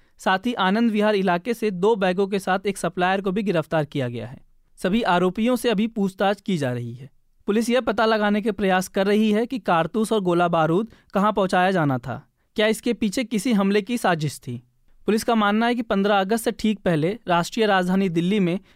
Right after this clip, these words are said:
आरोपी बड़ी साजिश को अंजाम देने की फिराक में थे। इससे पहले आईबी ने एक रिपोर्ट जारी कर दिल्ली पुलिस को सुरक्षा व्यवस्था को पुख्ता करने का निर्देश दिया था।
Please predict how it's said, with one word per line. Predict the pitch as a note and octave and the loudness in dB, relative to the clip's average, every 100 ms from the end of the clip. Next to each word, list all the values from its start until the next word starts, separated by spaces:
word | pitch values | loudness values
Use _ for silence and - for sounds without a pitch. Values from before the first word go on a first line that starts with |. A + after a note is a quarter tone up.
| - | -6
आरोपी | E3 F3+ G3 A3 | 0 2 2 0
बड़ी | A#3 G3+ A3+ | -2 0 0
साजिश | F#3+ F3 G#3 | 0 0 -2
को | - | 0
अंजाम | G#3+ F#3 F3+ F#3 F#3 | 2 4 4 2 2
देने | F3+ F#3 | 0 0
की | A3 | -2
फिराक | G3+ D#3+ C3 C#3 | 0 0 0 -4
में | A#2+ | -8
थे। | A#2+ - - _ _ - | -10 -18 -20 _ _ -8
इससे | D#3+ G3 | -4 -2
पहले | G3 F#3+ A3 | 2 2 2
आईबी | F3 F3 F3+ | 2 2 2
ने | A3 G#3+ | 2 2
एक | |
रिपोर्ट | F3+ F3 F#3+ F3+ | 0 0 0 2
जारी | E3+ G3 | 2 0
कर | G3 A3 | 0 -2
दिल्ली | F3+ F3 F3+ | 0 0 0
पुलिस | F#3+ A3 | 0 -2
को | - G3 B3 _ | 0 -2 -2 _
सुरक्षा | - G#3+ A3 B3+ | -4 0 2 2
व्यवस्था | B3 A3+ G3+ A#3+ | 2 2 2 -2
को | A3+ | 0
पुख्ता | G#3+ F3+ G3 | -6 0 0
करने | F#3+ F#3+ F#3+ | 2 0 0
का | G#3+ | 2
निर्देश | G3+ D#3+ F3+ | 0 2 0
दिया | F3 C#3+ A#2+ | 0 0 -2
था। | - G#2+ | -4 -16